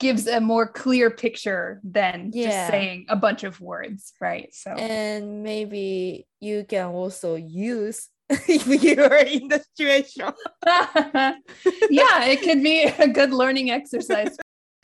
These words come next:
Speaker 1: So yeah, I have several, uh, situations that I want to pose,
Speaker 2: Mm-hmm.
Speaker 1: and then we'll try and answer with a natural response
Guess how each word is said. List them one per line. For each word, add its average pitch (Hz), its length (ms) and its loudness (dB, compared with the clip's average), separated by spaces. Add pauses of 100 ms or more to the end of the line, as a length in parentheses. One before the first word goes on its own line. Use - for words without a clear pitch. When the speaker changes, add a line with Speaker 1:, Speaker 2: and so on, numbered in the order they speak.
Speaker 1:
So 285 140 0
yeah, 277 280 0
I 247 140 -2
have 254 300 -2
several, 254 720 -4
uh, 196 240 -2
situations 220 880 -12
that 220 100 2
I 214 80 4
want 202 380 -2
to 202 460 -8 (380)
pose, 240 600 -2 (200)
Speaker 2:
Mm-hmm. 247 280 -6 (120)
Speaker 1:
and 214 200 -4
then 208 400 -4
we'll 214 160 -12
try 208 340 0 (120)
and 190 200 -10
answer 208 460 -8
with 185 240 -12 (680)
a 254 80 0
natural 214 560 0
response - 840 -10